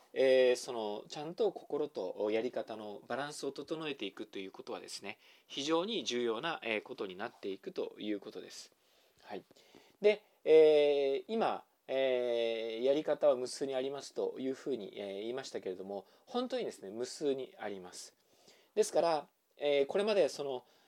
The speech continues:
えー、私がコーチングしてきた中で、いろんなクライアントの人、えー、を、えー、お手伝い、サポートさせていただいたんですけども、それぞれやり方、方法違います。だけども、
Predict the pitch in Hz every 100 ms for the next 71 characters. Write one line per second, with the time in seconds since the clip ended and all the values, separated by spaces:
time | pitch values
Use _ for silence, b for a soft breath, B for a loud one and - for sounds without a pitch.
0 | b - 131 127 131 143 156 139 160 151
1 | 156 151 - - 147 143 139 110 269 214
2 | 269 269 - 220 208 208 196 190 - 170
3 | - - 127 127 123 123 127 202 147 104
4 | - 113 110 110 - 139 - 104 98 -
5 | 123 135 127 117 - 113 127 117 120 117
6 | 117 117 107 107 - 117 110 175 170 B
7 | B B - - 240 262 262 123 123 139
8 | 143 139 135 131 139 123 120 120 113 110
9 | - - b b b b _ 226 226 196
10 | 170 180 170